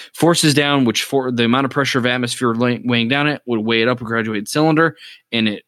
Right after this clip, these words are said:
the standard was two nine point nine two inches of pressure at, at sea level on a standard day. So, um, every tenth, or I'm sorry, every one hundredth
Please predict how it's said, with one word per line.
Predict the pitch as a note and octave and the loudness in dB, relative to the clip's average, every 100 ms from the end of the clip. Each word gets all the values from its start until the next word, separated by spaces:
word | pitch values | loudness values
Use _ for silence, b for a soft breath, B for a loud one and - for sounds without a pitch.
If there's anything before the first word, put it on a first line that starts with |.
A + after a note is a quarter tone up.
| - | -10
the | A2+ G2+ G#2 | -6 -4 -4
standard | - - C3+ C3 A#2+ | -6 -2 0 0 0
was | A#2 - | -2 -2
two | - D3 | 0 2
nine | D3 C3+ B2+ B2+ B2 b b _ - | 2 2 0 -2 -4 b b _ -2
point | B2 A2 | 0 0
nine | G#2+ A2 G#2+ | 0 -2 -2
two | - G#2 | -4 -4
inches | G#2+ G2+ F#2+ - - - _ _ _ _ _ _ _ - - | -4 -6 -4 -6 -8 -12 _ _ _ _ _ _ _ -12 -4
of | A2+ G2+ - | -2 -2 -2
pressure | A#2+ G2+ - G2+ - b b b | -2 0 -2 -6 -14 b b b
at, | G#2+ G2+ - | -6 -6 -6
at | G#2 G2+ - | -6 -6 -4
sea | D3+ - - A#2+ | -2 -2 2 2
level | G#2+ F#2 F#2+ | 2 0 0
on | F#2 | -2
a | F#2 | -2
standard | - F#2+ F#2 G#2+ | -2 -2 -2 -2
day. | F#2 - B B B | -4 -4 B B B
So, | - - A#2+ G#2+ G2 B B - | -2 0 2 2 -2 B B -4
um, | A#2+ A2 G2+ F#2+ G2 _ _ _ _ _ _ _ _ _ _ - | -2 0 0 -2 -6 _ _ _ _ _ _ _ _ _ _ -4
every | C#3 D3+ C#3 B2 B2 A#2 G#2+ _ _ _ _ _ _ _ - | -2 -2 0 2 2 0 -4 _ _ _ _ _ _ _ -4
tenth, | - C#3+ G2+ - - - _ _ _ _ _ _ _ _ - | -2 0 -2 -8 -16 -18 _ _ _ _ _ _ _ _ 0
or | A#2+ A#2+ | 0 0
I'm | A#2+ A#2 | -2 -2
sorry, | A#2 G#2 | -2 0
every | A#2 A#2 | 0 0
one | G2+ G#2+ G2+ | 0 0 -2
hundredth | - - C#3 C#3+ E3+ - | -2 0 2 2 -2 -6